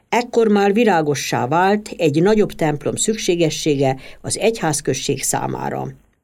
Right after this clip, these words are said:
Ezerhétszázharmincban az addig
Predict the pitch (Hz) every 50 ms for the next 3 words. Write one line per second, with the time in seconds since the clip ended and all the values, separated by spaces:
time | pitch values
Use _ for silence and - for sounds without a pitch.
0 | _ _ - 226 277 277 277 247 240 214 240 240 233 233 - 226 220 220 - -
1 | 226 208 180 165 156 147 143 135 - 151 139 143 156 170 196 196 - - - -
2 | - 165 151 - - - 247 233 214 226 233 220